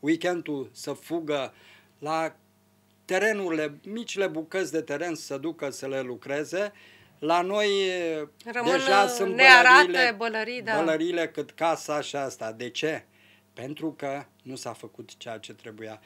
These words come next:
Speaker 1: Și aici vreau să, să spun că în perioada nouăzeci și șase două mii eu am bătut drumul la cei doi prim-ministri ai noștri,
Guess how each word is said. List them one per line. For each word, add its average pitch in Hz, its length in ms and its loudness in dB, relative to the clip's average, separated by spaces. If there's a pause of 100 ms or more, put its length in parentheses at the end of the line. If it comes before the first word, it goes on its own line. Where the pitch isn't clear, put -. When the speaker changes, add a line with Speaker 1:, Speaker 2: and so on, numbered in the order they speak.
(200)
Speaker 1:
Și - 160 -12
aici 143 480 -6 (360)
vreau 139 340 -6
să, 143 500 -8
să 123 440 -10
spun 139 680 -12
că 131 360 -8
în 123 420 -12
perioada 135 480 -4
nouăzeci 143 280 -4
și - 60 -14
șase 139 320 -6
două 131 280 -6
mii 135 320 -10 (340)
eu 147 120 -4
am 147 140 -2
bătut 147 340 -6
drumul 156 420 -4 (180)
la 131 200 -4
cei 127 420 -8 (500)
doi 165 240 -2
prim-ministri 147 640 -4
ai 131 100 -6
noștri, 127 440 -10